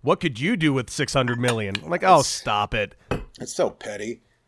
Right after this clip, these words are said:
Speaker 1: We know what you're doing."
Speaker 2: And, and the, the M L B didn't seem to mention the fact that the Padres season ticket, uh, count went up by, like, fifty-two percent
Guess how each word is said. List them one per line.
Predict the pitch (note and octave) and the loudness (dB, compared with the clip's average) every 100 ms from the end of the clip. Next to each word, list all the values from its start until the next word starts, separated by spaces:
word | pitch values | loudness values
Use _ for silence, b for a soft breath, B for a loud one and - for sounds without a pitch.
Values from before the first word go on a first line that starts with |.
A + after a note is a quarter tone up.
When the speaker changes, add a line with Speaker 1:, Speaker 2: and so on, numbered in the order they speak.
| _ | _
Speaker 1:
We | D3 | -2
know | E3 F#3 F#3 | 6 8 8
what | D3+ | 6
you're | C#3+ | 0
doing." | A#2 A2+ G#2+ | 0 -2 0
Speaker 2:
And, | C#3+ D3 | 0 0
and | C#3 C#3 - G#2+ | 0 -2 -4 -8
the, | B2+ B2+ A2 | -6 -6 -2
the | C3+ C3+ | -2 -2
M | C#3+ | -2
L | D3 | -2
B | C3 C#3+ | 0 -2
didn't | D#3 C3+ | -2 -4
seem | - D3+ D#3+ C#3 | -6 -8 -8 -10
to | C#3+ | -8
mention | B2 C#3+ C#3 B2 | -6 -6 -8 -8
the | |
fact | G#2 A2+ A2+ - | -6 -6 -6 -6
that | G#2+ G#2 - | -8 -10 -14
the | |
Padres | A#2 B2 A#2 A#2+ A2 | -6 -4 -4 -4 -6
season | - A#2 A2+ G#2 | -8 -8 -10 -10
ticket, | B2+ A#2+ G#2+ - _ _ _ _ | -8 -6 -6 -8 _ _ _ _
uh, | - G2+ F#2 | -12 -10 -10
count | - G#2+ G2 | -10 -10 -10
went | A2 | -10
up | G#2+ | -10
by, | - G2+ | -10 -10
like, | G2 | -12
fifty-two | - G#2+ A2+ G#2 A2+ | -16 -14 -14 -10 -12
percent | G2 - G#2+ F#2 | -12 -12 -12 -14